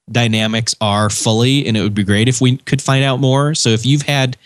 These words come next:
weird experiences with that as well, please give us some feedback on that. But aside from that, if you want your stuff to get seen in Facebook, you gotta put links, photos, and videos in there.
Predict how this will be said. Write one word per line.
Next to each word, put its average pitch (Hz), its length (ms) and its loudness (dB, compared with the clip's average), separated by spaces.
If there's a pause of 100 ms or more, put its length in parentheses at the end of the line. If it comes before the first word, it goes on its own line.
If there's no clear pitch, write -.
(200)
weird 127 280 4
experiences 131 800 0
with 135 180 0
that 127 220 2
as 90 160 -2
well, 110 440 0 (360)
please 131 200 2
give 120 160 2
us 127 120 2
some 92 160 -2
feedback 101 580 0
on 92 200 0
that. 104 400 0 (480)
But 120 100 2
aside 147 340 0
from 127 160 0
that, 127 200 2
if 120 100 -2
you 143 100 4
want 170 200 0
your 139 80 0
stuff - 300 0
to 135 80 0
get 107 180 0
seen 120 320 0
in 135 100 0
Facebook, 143 540 0
you 135 80 2
gotta 127 180 0
put - 240 -4
links, 127 440 -2
photos, 123 520 2
and 104 140 2
videos 95 440 0
in 87 120 -2
there. 80 220 -8